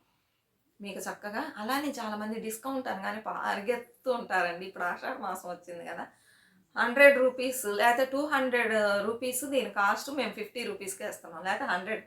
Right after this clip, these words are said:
సగానికి సగం ఇస్తున్నాం, ఫిఫ్టీ ఇస్-, కడితే చాలంటే, అమ్మో వంద రూపాయలు వస్తున్నాయి, యాభై రూపాయలకి ఇస్తున్నారు,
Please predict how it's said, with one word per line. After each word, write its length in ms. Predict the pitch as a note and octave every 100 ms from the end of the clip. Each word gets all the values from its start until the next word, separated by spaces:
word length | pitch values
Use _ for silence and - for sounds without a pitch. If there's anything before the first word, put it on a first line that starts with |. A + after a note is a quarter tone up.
| _ _ _ _
సగానికి 460 | - A#3+ C#4 D4+ D4+
సగం 320 | A#3+ A#3 A#3 G3
ఇస్తున్నాం, 360 | - A3 F3+ E3+
ఫిఫ్టీ 260 | A3+ - C4 A#3 G#3+ F#3+ _ _ G#3
ఇస్-, 180 | - - _
కడితే 240 | G3+ - C4 A#3
చాలంటే, 540 | F#3+ F#3+ F3 D#3+ B3 G4 - _ _ _ -
అమ్మో 240 | F#3 F3+ G#3+ A#3+
వంద 160 | F3+ F3+ F3+
రూపాయలు 260 | - F3+ F3+
వస్తున్నాయి, 260 | - B3+ A#3+
యాభై 160 | G3+ F#3
రూపాయలకి 300 | G3 G3+ F#3+
ఇస్తున్నారు, 300 | F#3 F3+ E3